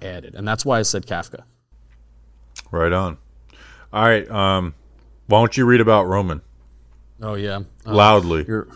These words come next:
Speaker 1: nope, not
Speaker 2: The
Speaker 1: loudly.
Speaker 2: listeners have to hear. They have to hear this.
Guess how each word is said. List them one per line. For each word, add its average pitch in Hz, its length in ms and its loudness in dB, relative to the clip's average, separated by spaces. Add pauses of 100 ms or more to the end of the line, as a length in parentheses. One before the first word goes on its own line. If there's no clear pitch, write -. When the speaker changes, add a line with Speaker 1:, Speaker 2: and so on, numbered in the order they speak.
(200)
Speaker 1:
nope, 113 480 -4
not 117 220 -2
Speaker 2:
The 135 60 -4
Speaker 1:
loudly. 104 160 4
Speaker 2:
listeners 110 340 2
have 123 200 4
to 113 100 0
hear. 107 360 2
They 95 120 2
have 95 200 2
to 95 80 -2
hear 87 240 0
this. - 340 -16